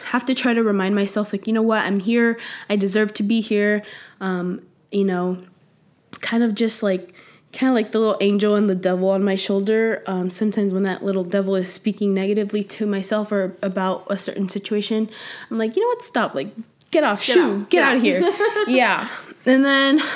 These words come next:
Speaker 1: the third thing that comes to mind to answer your question is many of the times I was very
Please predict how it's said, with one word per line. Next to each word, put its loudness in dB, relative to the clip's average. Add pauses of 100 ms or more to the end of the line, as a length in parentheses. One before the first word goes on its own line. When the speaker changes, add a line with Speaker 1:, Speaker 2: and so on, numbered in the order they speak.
(160)
Speaker 1:
the 2
third 0
thing 0
that -4
comes -2
to -4
mind 2
to -4
answer -2
your 0
question -2 (460)
is 0
many 2
of -2
the 0
times -2
I -2
was 0
very -2